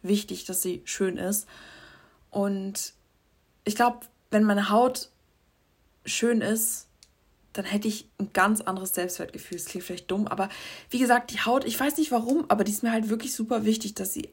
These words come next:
einfach schön ist, so. Und ich weiß nicht, so. Es gibt halt so ein paar Sachen, wo ich halt sehr fokussiert bin auf meinem Körper. Ich würd auch sagen, Bauch ist so eine Sache, die mir halt übel wichtig ist, dass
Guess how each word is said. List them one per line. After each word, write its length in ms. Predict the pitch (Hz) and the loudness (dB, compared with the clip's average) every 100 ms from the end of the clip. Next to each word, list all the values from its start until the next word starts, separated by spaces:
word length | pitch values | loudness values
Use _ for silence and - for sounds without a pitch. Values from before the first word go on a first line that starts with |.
| - _ _ _ - | -16 _ _ _ -4
einfach 260 | 214 233 | -2 -2
schön 340 | 226 - 214 190 | 0 4 4 4
ist, 200 | 170 - | -2 -6
so. 220 | - - - - - - - _ | -6 -10 -14 -20 -20 -20 -20 _
Und 480 | - 208 202 202 - _ _ _ _ _ _ _ _ _ _ _ _ _ _ _ 208 - | -4 0 2 0 -6 _ _ _ _ _ _ _ _ _ _ _ _ _ _ _ -18 -14
ich 180 | - 208 | -10 -6
weiß 260 | 220 262 233 | -4 -4 -4
nicht, 180 | 185 - | -6 -10
so. 260 | - - 208 - - | -10 -10 -12 -18 -12
Es 140 | - | 0
gibt 120 | 302 | 2
halt 140 | 302 294 | 4 2
so 80 | |
ein 40 | 233 | -2
paar 260 | - 214 | 0 2
Sachen, 280 | 214 208 208 | 4 4 2
wo 60 | 190 | 0
ich 140 | 202 | 0
halt 180 | 202 196 | 0 0
sehr 220 | 185 180 | -2 -2
fokussiert 520 | 185 - 202 - 185 | -4 -6 -4 -2 -4
bin 120 | - - | -4 -10
auf 160 | - | -10
meinem 80 | - | -12
Körper. 240 | - - | -12 -10
Ich 100 | 190 | -8
würd 100 | - | -2
auch 40 | 214 | 0
sagen, 260 | 208 196 | 0 -2
Bauch 380 | 190 165 180 185 | -2 2 2 2
ist 140 | - 196 | -6 -6
so 60 | |
eine 140 | 170 170 | -8 -4
Sache, 240 | 175 175 | -4 -4
die 80 | 175 | -6
mir 120 | 175 | -8
halt 180 | 170 - | -8 -8
übel 260 | 180 175 | -8 -6
wichtig 320 | 175 180 - - | -6 -8 -8 -8
ist, 160 | - | -6
dass 240 | - - | -6 -8